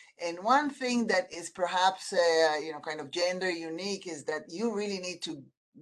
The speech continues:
be good at something before you dare to speak, uh, you know, as, as a woman. So, uh, it's very important for our, uh, women leader, women mid, w-, mid-career, uh, physicians and faculty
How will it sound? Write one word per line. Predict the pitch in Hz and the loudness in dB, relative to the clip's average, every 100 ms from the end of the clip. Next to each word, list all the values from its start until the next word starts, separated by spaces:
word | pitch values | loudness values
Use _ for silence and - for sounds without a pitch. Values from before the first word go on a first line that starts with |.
| 147 | -14
be | 147 160 | -8 -8
good | 143 185 160 | -2 2 2
at | 156 | 2
something | 170 160 160 | 0 0 -6
before | 143 139 151 | -10 -2 -2
you | 151 | -2
dare | 131 147 143 | -2 -2 -2
to | 139 | -6
speak, | - - 156 147 _ - | -10 -6 -8 -8 _ -10
uh, | 143 143 135 - - - - | -6 -4 -4 -8 -20 -20 -12
you | |
know, | 147 135 | -2 2
as, | 147 143 | 2 4
as | 143 147 | 4 4
a | 147 | 0
woman. | 143 143 131 131 | -2 -4 -4 -6
So, | - 165 160 160 160 - | 0 8 10 10 6 4
uh, | 156 156 | 6 6
it's | 143 165 - | 4 -2 -4
very | 151 220 254 | 2 6 6
important | 226 220 202 196 160 | 6 4 4 2 -4
for | 180 170 | 4 8
our, | 160 160 160 151 - - - | 8 8 6 0 -12 -20 -8
uh, | 156 | -4
women | 160 208 196 | -2 -2 -4
leader, | 180 175 165 160 | -4 2 4 4
women | 175 180 170 | 0 -6 -8
mid, | 170 151 | -10 -10
w-, | 151 180 | -8 -6
mid-career, | 190 185 190 165 165 165 160 156 160 151 | -8 -8 -4 -2 0 8 8 8 6 -2
uh, | 147 147 - | -2 -6 -8
physicians | - 160 185 202 - 185 165 147 | -8 0 2 4 2 0 0 -2
and | 147 | -4
faculty | 160 165 180 170 151 151 143 | 4 4 4 -4 -8 -8 -8